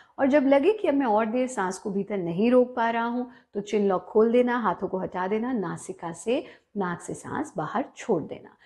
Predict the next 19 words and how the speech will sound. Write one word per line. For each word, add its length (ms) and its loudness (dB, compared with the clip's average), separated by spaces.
इसका 340 4
अभ्यास 580 2
आप 200 -2
पांच 340 2
बार 200 0
तक 160 -6
कर 100 -4
सकते 400 -8
हैं। 100 -4
अगर 220 4
अस्थमा 440 2
की 120 0
प्रॉब्लम 420 0
है 160 -2
या 120 2
आप 140 -4
हार्ट 300 2
पेशेंट 520 -4
हैं 160 -2